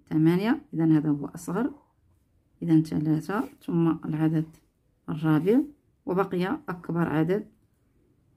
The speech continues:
هو العدد الخامس. ألفان وأربعمائة وثمانية وخمسون أصغر من أربعة آلاف وخمسمائة واثنان وثمانون، أصغر من خمسة آلاف ومائتان وأربعة وثمانون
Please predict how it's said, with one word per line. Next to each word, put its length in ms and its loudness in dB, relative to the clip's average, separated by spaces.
هو 160 2
العدد 480 2
الخامس. 680 -2
ألفان 840 4
وأربعمائة 680 2
وثمانية 520 6
وخمسون 440 0
أصغر 420 -2
من 300 6
أربعة 340 0
آلاف 420 2
وخمسمائة 680 4
واثنان 720 2
وثمانون، 920 2
أصغر 300 0
من 220 2
خمسة 520 -2
آلاف 420 0
ومائتان 720 2
وأربعة 520 -6
وثمانون 800 0